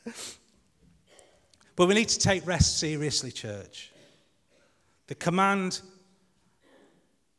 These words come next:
or the commandment, shows us something of the value of rest.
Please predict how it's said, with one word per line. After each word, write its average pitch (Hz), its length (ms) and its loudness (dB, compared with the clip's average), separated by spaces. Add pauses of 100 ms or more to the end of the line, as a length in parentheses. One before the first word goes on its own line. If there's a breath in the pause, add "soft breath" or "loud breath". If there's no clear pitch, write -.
(680)
or 110 80 -18
the 98 60 -20
commandment, 123 580 -6
shows 135 380 -4
us 120 80 -4
something 123 420 -6
of 113 80 -10
the 104 80 -8
value 110 560 -8
of 101 140 -16
rest. - 500 -16